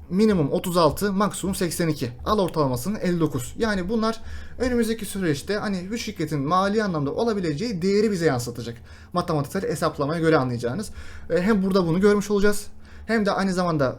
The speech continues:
farklı farklı modellere göre maksimum ne olabilir, minimum ne olabilir bunu anlayacağız. Hem de aynı zamanda analistler ne düşünüyor? Elli yedi düşünüyor. Ha, zaten piyasa yani hani diyoruz ya aracı kurumlar hedef fiyat diyorlar.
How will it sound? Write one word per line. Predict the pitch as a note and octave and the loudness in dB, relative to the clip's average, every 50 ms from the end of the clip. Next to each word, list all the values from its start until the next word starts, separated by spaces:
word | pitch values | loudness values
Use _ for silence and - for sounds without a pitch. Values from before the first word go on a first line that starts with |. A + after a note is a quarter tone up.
| - | -4
farklı | - D3 C#3 C#3+ - - E3 | -2 -2 -2 -2 -2 -2 0
farklı | F#3+ F3+ F3+ - | 0 0 2 2
modellere | F#3+ F#3 F3 F#3 F#3 F#3 F#3 | 2 4 4 4 4 4 4
göre | F#3+ G3 G3 G3+ | 4 4 4 2
maksimum | F#3+ D#3 F3 G3 F#3+ - - G3 E3 C3+ B2+ | 2 2 2 0 0 -2 -4 -2 -2 0 0
ne | C#3+ | 2
olabilir, | E3 E3+ E3 D#3 D3+ B2+ | 2 2 4 4 2 2
minimum | A#2 C3+ D#3 E3 D#3 B2 A2+ | 2 0 0 0 0 0 0
ne | B2 | 0
olabilir | D#3 F#3+ G3+ G3 G#3 G#3 F#3 | 0 0 0 0 0 -2 -2
bunu | D3+ D3+ | -2 -2
anlayacağız. | F3+ G3+ G3+ G#3 G3+ F#3 G#3+ G#3 G#3 - - - - - - - - - | 0 0 2 2 2 2 0 0 -2 -4 -8 -14 -18 -18 -20 -20 -6 -2
Hem | - B3 A3+ G#3 | 0 0 2 2
de | A3 | 2
aynı | A3 G#3 F#3 | 2 2 2
zamanda | F3+ F3 F#3 A3 - - | 0 0 0 0 0 0
analistler | G3 G#3 G#3 G#3 G3+ - A3+ A3 G#3+ | 2 2 2 2 0 2 2 2 2
ne | F#3+ | 2
düşünüyor? | D#3 C#3+ - F3 G3 A#3+ A#3+ | 0 0 -2 -4 -4 -4 -2
Elli | - C4+ C4 C4+ | -2 0 0 2
yedi | B3+ A3+ G3 | 2 2 2
düşünüyor. | D#3+ - - A#2+ G#2+ G#2 B2+ - - - - - - - | 0 -2 -4 -6 -8 -8 -10 -12 -14 -16 -18 -20 -16 -10
Ha, | - A#3+ A#3+ | -8 -6 -4
zaten | E3+ F3+ C4+ D4 C#4 C#4 A#3 F#3+ - | -2 0 0 0 0 0 -2 -4 -4
piyasa | - - A#3+ A#3 A#3 - G3 C3 - - - - - - - - | 0 2 2 2 2 2 0 -2 -2 -4 -10 -18 -18 -10 -2 2
yani | D3 D3 D3+ D3 C#3+ C3+ C3+ A2 - - - - | 4 4 4 4 2 2 0 -2 -6 -10 -10 -4
hani | - D3 C#3+ C#3 - - - C#3 | -2 -2 0 -2 -4 -6 -8 -4
diyoruz | D3 F3+ C4 E4 D#4 - | -2 0 0 0 0 0
ya | F3 - | 0 2
aracı | D3+ D3+ C#3+ C#3+ | 2 2 0 0
kurumlar | - - D3+ D3+ D3 C#3+ | -2 -2 0 2 2 2
hedef | C#3+ C#3+ D3+ D3 | 2 0 0 0
fiyat | - D3+ C#3 - | 0 0 0 0
diyorlar. | - C3 A#2+ A2+ A#2 A#2 | 0 0 0 0 -2 -4